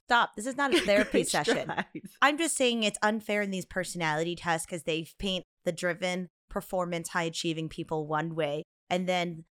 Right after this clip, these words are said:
Speaker 1: it's like, if you're not that, you're, like, a kind, honest, like, giving person.
Speaker 2: But these are just two of the nine personalities
Speaker 1: Yeah,
Speaker 2: here.
Speaker 1: yeah,
Speaker 2: And we're
Speaker 1: but I'm
Speaker 2: talking about contrast. You sound like you harbor some resentment
Speaker 1: I'm
Speaker 2: towards
Speaker 1: just
Speaker 2: me.
Speaker 1: telling you my
Speaker 2: <laughs>
Speaker 1: beef towards these types of tests. So when you said, "Take this test," I was like,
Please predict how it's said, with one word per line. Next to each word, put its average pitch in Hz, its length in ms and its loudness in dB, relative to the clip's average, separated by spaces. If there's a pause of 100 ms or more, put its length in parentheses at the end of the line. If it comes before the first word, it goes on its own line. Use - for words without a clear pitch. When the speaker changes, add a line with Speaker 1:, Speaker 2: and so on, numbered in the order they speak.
Speaker 1:
it's 185 180 -2
like, 165 220 0
if 160 80 -10
you're 170 120 -4
not 170 280 0
that, 151 280 0
you're, 170 200 -4
like, 160 160 -4
a 151 60 -10
kind, 156 560 -2 (140)
honest, 165 560 -2
like, 151 200 -4 (100)
giving 170 380 -2
person. 147 420 -6
Speaker 2:
But - 140 2
these 277 180 0
are 170 80 2
just - 300 -4
two 185 160 -2
of 143 100 -4
the 139 80 -4
nine 131 240 -2
personalities 139 800 -6
Speaker 1:
Yeah, 190 120 -6
Speaker 2:
here. - 40 0
Speaker 1:
yeah, 156 240 0
Speaker 2:
And 147 140 0
we're 156 60 2
Speaker 1:
but 185 80 0
I'm 175 60 4
Speaker 2:
talking 165 180 -2
about 147 120 -4
contrast. - 360 -6 (180)
You 226 160 0
sound 277 380 0
like 285 140 0
you 190 160 -2
harbor 190 380 -2
some 170 220 -6
resentment 160 640 -2
Speaker 1:
I'm 165 80 2
Speaker 2:
towards 175 120 0
Speaker 1:
just 226 120 -2
Speaker 2:
me. 160 80 -2
Speaker 1:
telling 202 280 2
you 196 80 -2
my 160 260 2
Speaker 2:
<laughs> - 60 -20
Speaker 1:
beef 165 240 0
towards 156 300 -4
these 156 160 -6
types - 260 -6
of 139 80 -6
tests. 147 320 -2
So 170 60 -4
when 160 160 -4
you 165 100 -2
said, 160 280 -2
"Take 175 200 -4
this 175 160 -4
test," 156 340 -2
I 160 80 -2
was 147 160 -6
like, 156 120 -4